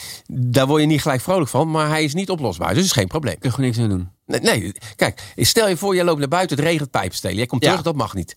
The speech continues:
Speaker 1: En jij gaat zitten roepen naar de hemel. Dat kan toch niet, jongen?
Speaker 2: Nee.
Speaker 1: En jij neemt die druppels persoonlijk. Ja, dat gaat niet lukken.
Speaker 2: Nee.
Speaker 1: Nee. Hè, dan kun je hooguit kun je zeggen, "Oké, het regent, pijpen stelen, dus ik ga even kijken wat ik met die situatie doe, want
Speaker 2: Kan
Speaker 1: ik
Speaker 2: doen,
Speaker 1: word
Speaker 2: ja.
Speaker 1: zeiknat." Nou,
Speaker 2: Kan
Speaker 1: dan neem
Speaker 2: paraplu
Speaker 1: je een
Speaker 2: nemen,
Speaker 1: paraplu.
Speaker 2: regenjas, ja.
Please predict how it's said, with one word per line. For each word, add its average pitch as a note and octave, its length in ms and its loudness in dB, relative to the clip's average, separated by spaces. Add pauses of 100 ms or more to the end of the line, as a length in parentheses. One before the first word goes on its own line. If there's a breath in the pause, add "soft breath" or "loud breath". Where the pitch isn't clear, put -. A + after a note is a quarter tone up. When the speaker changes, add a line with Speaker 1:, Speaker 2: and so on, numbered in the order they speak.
(160 loud breath)
Speaker 1:
En A2 100 2
jij D3 100 2
gaat D3+ 180 -4
zitten D3 220 -2
roepen F3+ 300 0
naar D#3 160 0
de B2+ 60 0
hemel. C#3 440 0 (500 loud breath)
Dat C#4+ 280 2
kan D#4+ 200 0
toch D#3+ 160 -4
niet, C3 160 0
jongen? C3 160 4
Speaker 2:
Nee. F2 140 -4 (140)
Speaker 1:
En F3+ 100 2
jij G3+ 120 2
neemt F#3+ 220 0
die E3+ 80 -4
druppels D#3+ 600 -4
persoonlijk. F2+ 560 0
Ja, G2 140 0
dat B2+ 180 -2
gaat G3+ 140 0
niet G#3+ 120 -2
lukken. A2+ 340 -6
Speaker 2:
Nee. D3+ 260 -2 (200)
Speaker 1:
Nee. - 280 -6 (320 loud breath)
Hè, A2+ 160 2
dan D3 100 0
kun C#3 100 0
je A#2+ 60 0
hooguit B2 380 0
kun A#2 120 0
je G#2 80 0
zeggen, G2 220 -2
"Oké, A2 140 -6
het G2+ 120 -2
regent, A2+ 300 -2
pijpen A#2 220 -2
stelen, B2+ 260 0
dus A2+ 80 -6
ik G#2+ 80 -8
ga A2 120 -6
even G#2 140 -4
kijken G#2+ 280 -4
wat G#2+ 80 -8
ik G2+ 60 -14
met A2 120 -4
die - 80 -10
situatie B2+ 640 -2
doe, A#2 120 -2
want D#3+ 120 -4
Speaker 2:
Kan A#2 100 2
Speaker 1:
ik A2+ 60 4
Speaker 2:
doen, A2 100 2
Speaker 1:
word G2+ 120 -2
Speaker 2:
ja. B2+ 60 0
Speaker 1:
zeiknat." A2 340 -6
Nou, - 120 2
Speaker 2:
Kan G#2 100 2
Speaker 1:
dan F#2+ 100 0
neem G#2 80 0
Speaker 2:
paraplu A#2 100 2
Speaker 1:
je A#2+ 60 8
een G#2+ 140 6
Speaker 2:
nemen, G#2 180 4
Speaker 1:
paraplu. G#2 260 4
Speaker 2:
regenjas, G#2 260 2
ja. B2 200 2